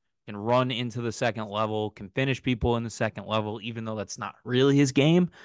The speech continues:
Um, he can do it. But I think this dude needs to be coached up a little bit more with his temperament and his run game blocking, which I'll get to right now. Some of the weaknesses. Um, I mentioned that hand placement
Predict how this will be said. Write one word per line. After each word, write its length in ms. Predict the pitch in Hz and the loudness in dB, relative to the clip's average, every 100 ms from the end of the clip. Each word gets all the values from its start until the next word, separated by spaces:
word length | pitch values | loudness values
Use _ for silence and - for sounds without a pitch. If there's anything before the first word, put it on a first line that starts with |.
| - _ 107 | -20 _ 2
Um, 520 | 107 101 95 95 95 _ _ | 4 4 2 -2 -12 _ _
he 100 | 117 | -4
can 160 | 123 | 2
do 220 | 123 120 113 | 6 8 8
it. 200 | 107 - _ _ _ _ 107 | 4 -4 _ _ _ _ -2
But 220 | 101 - - | -2 -4 0
I 120 | 117 | 2
think 200 | 120 127 | 2 0
this 140 | 120 - | -2 0
dude 180 | 120 | 0
needs 240 | 113 110 - | 0 -4 -4
to 60 | |
be 100 | 110 | -6
coached 400 | - 123 117 - | -2 0 0 2
up 160 | 113 107 104 | -2 0 -4
a 80 | |
little 180 | 104 107 | -4 -2
bit 160 | 104 98 | -4 -4
more 380 | 101 95 98 - | -4 -4 -6 -8
with 160 | 110 | -12
his 140 | 101 - | -10 -4
temperament 560 | 139 131 123 120 113 - _ _ | -2 2 2 2 0 -8 _ _
and 100 | 98 | -6
his 120 | 90 | -6
run 300 | 92 110 120 | 4 4 6
game 220 | 117 110 | 4 4
blocking, 380 | 104 101 98 104 | 4 4 4 0
which 140 | 101 101 | -2 -4
I'll 100 | 98 | -2
get 160 | 98 - | -4 -4
to 140 | 107 | -6
right 240 | 95 92 95 | -6 -8 -10
now. 240 | 92 92 - - | -10 -12 -16 -20
Some 140 | - 135 | 2 6
of 60 | |
the 80 | 131 | 8
weaknesses. 580 | 123 113 107 107 98 - - - _ | 8 4 -2 -2 -2 -4 -14 -20 _
Um, 300 | 107 104 95 - | 0 2 2 0
I 80 | 127 | 0
mentioned 340 | 143 139 147 | 2 0 0
that 120 | 131 | 0
hand 240 | 120 131 127 | 2 0 2
placement 480 | 135 135 143 135 | 2 2 0 -6